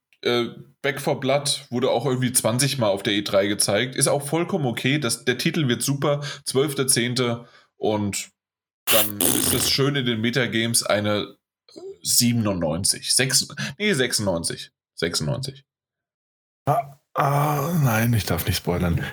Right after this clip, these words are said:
Speaker 2: Ja, das stimmt.
Speaker 1: <laughs> Ja, zwölf, mehr, mehr braucht man nicht. Ich hab's nur aufgeschrieben, weil, weil's mein Metagames-Titel ist. Ansonsten,
Speaker 2: Ja.
Speaker 1: wir werden den nicht spielen, aber das Ding wird gut einschlagen wie eine Bombe.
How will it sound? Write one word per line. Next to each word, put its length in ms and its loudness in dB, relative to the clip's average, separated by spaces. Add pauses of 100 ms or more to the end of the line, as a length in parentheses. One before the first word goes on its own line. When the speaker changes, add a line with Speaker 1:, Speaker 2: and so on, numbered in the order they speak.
(120)
Speaker 2:
Ja, 200 0
das 140 -2
stimmt. 300 -2 (380)
Speaker 1:
<laughs> 1400 0
Ja, 260 2
zwölf, 280 -2 (160)
mehr, 260 0 (100)
mehr 160 0
braucht 220 -2
man 80 0
nicht. 200 -4 (160)
Ich 60 -20
hab's 160 0
nur 140 2
aufgeschrieben, 720 -2 (180)
weil, 300 2
weil's 200 0
mein 140 -2
Metagames-Titel 760 0
ist. 140 0
Ansonsten, 420 0
Speaker 2:
Ja. 320 0
Speaker 1:
wir 140 -2
werden 200 2
den 120 0
nicht 120 0
spielen, 540 0
aber 240 2
das 160 0
Ding 160 0
wird 260 -2
gut 340 -2
einschlagen 640 0
wie 40 -2
eine 100 -2
Bombe. 380 -4